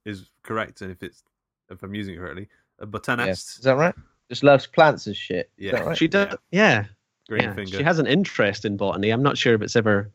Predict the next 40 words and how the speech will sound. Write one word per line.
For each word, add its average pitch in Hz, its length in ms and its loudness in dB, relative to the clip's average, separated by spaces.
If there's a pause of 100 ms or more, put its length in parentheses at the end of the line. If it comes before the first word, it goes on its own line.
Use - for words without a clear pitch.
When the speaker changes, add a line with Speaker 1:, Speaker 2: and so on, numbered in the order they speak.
(120)
Speaker 3:
I 131 80 4
had 147 100 6
just 151 120 0
Speaker 1:
Yeah. - 60 -2
Speaker 3:
assumed 175 280 0
actually 98 320 0
that 98 160 -2
she 107 160 0
was 95 380 -2 (260)
in 107 220 6
the, 104 220 0 (160)
the 104 300 6
food 190 160 6
health 95 280 4
thing 104 180 4
as 95 100 2
well, 131 140 4
but - 140 -2
maybe 117 160 0
she's - 180 -6
Speaker 1:
No, 156 120 2
Speaker 3:
not. - 80 -4
Speaker 1:
yeah, 143 200 -2
no, 127 140 -8
I 117 80 -8
think 143 160 -8
you 123 80 -6
must. 131 160 -6 (100)
Yeah, 107 140 -4
you 104 100 -4
must 101 140 -10
be 90 80 -12
right, 85 100 -12
'cause 101 80 -12
they're 110 120 -6
in 107 40 -8
the 101 60 -10
same 92 240 -10
lab, 87 260 -8 (260)
right? 87 220 -10